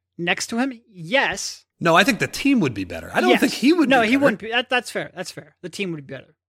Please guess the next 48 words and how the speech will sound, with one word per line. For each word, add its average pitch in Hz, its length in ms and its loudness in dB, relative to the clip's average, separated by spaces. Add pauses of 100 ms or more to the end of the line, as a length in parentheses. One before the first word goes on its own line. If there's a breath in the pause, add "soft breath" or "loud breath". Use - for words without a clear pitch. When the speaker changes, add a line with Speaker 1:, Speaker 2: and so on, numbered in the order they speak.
Speaker 1:
That's - 120 -20
what 165 100 -8
I - 20 -16
meant. 151 160 -20 (140)
Speaker 2:
There's 269 180 -2
a 254 40 -2
difference. 311 420 -4 (220 loud breath)
So 226 140 0
it's 220 100 0
like, 196 200 0 (340)
well, 139 180 0
if 131 180 -8
you 131 80 -4
bring 156 260 2
in 196 260 4
a 143 160 -2
real 147 220 4
point 214 280 -2
guard, 95 220 -10
like, 90 160 -14
if, - 180 -20
if - 180 -20
you 95 60 -18
could 92 200 -16
get, - 260 -14
like, - 360 -18
you 117 100 -10
know, 87 140 -20 (1120)
a 107 100 -10
Damian 131 520 -2
Lillard 160 320 2
level 131 220 2
point 202 220 -4
guard, 190 140 -2
yeah, 320 120 0
no 339 160 2
shit, 349 260 0
the 381 80 0
team 294 200 4
would 165 120 4
be 113 100 -2
better 95 300 -8
if 92 100 -10
they 107 160 0
Speaker 1:
Yeah, 190 120 2
Speaker 2:
had 104 100 -8
that. - 280 -12
Speaker 1:
yeah. 139 200 -16